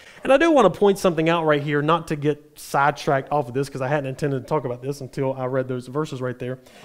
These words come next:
But you can tell when you're reading the language here in the Old Testament, and then you read the language in the New Testament, the emphasis of Israel in Deuteronomy is completely natural.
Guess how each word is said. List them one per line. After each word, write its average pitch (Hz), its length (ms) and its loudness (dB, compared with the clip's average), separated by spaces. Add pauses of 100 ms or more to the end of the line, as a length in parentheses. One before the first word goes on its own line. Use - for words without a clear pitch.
(120)
But 196 160 2
you 277 220 4
can 208 260 -2
tell 233 400 4
when 202 160 4
you're 185 160 2
reading 247 460 0
the 214 100 0
language 180 880 2 (320)
here 202 300 2
in 180 100 4
the 165 140 4
Old 160 260 4
Testament, 139 600 -10 (680)
and 156 180 -2
then 240 220 8
you 262 160 2
read 214 360 2
the 185 80 6
language 175 440 4
in 156 80 2
the 151 80 2
New 175 240 2
Testament, 151 680 -4 (840)
the 180 260 0
emphasis 220 880 2
of 165 240 2 (120)
Israel 214 600 2
in 170 120 0
Deuteronomy 147 720 2
is 160 180 0
completely 196 540 -2
natural. 170 540 -4